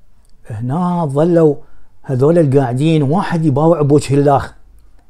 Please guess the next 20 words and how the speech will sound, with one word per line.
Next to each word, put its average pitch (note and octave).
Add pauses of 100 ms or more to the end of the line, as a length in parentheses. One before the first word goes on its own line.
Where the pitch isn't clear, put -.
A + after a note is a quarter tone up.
(760)
هذا C#3+
كلها F#3+
اللي C#3
صار E3+
هم C#3
ما F#3+
فهموا. D3+ (800)
قال D3
لهم: C#3
"طيب"، D#3+ (640)
قالوا D#3
له D#3+ (280)
للشيخ: E3
"طيب G3
شيخ، - (340)
وشنو C4
العمل D#3+
احنا D3
اللي C#3+
نسويه؟" C3